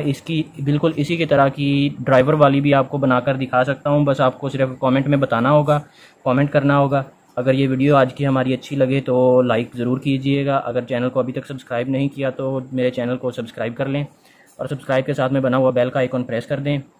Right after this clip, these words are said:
ताकि मेरे आने वाली हर latest video का notification आपको सबसे पहले और बआसानी मिलता रहे।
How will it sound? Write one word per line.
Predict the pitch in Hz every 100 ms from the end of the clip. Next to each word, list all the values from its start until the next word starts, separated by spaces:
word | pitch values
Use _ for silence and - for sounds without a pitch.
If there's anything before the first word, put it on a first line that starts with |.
| -
ताकि | 123 127
मेरे | 127 127
आने | 120 135
वाली | 127 123
हर | 127 127
latest | 120 127 127 127
video | 123 123 135
का | 131 123
notification | 123 117 117 127 120 135
आपको | 113 113 - 127
सबसे | 123 - -
पहले | 117 123 139
और | 123 117
बआसानी | 113 113 117 127
मिलता | 123 104 104
रहे। | 101